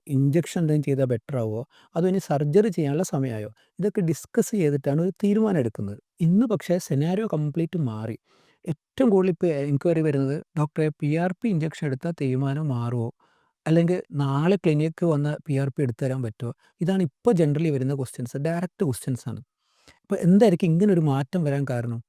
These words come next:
വേറെ ഒന്നുമല്ല, നമുക്കിന്ന് അത്രയധികം ഇൻഫർമേഷൻ അല്ലെങ്കിൽ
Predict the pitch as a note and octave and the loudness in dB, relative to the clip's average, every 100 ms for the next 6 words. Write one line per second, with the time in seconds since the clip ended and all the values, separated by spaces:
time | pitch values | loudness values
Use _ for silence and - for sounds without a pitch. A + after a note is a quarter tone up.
0 | _ _ - C3+ C#3+ D#3 E3 D3 E3+ D3 | _ _ -4 2 2 4 2 2 2 0
1 | D#3 D#3+ F3 - - _ C#3 - - F#3+ | 0 -2 -2 -6 -14 _ -8 -8 -4 0
2 | D#3+ E3 D#3 C#3+ - F3 D3 - C3+ - | 2 2 0 0 0 0 0 -2 -6 -8
3 | _ _ _ _ - C#3 D#3 | _ _ _ _ -6 -2 -2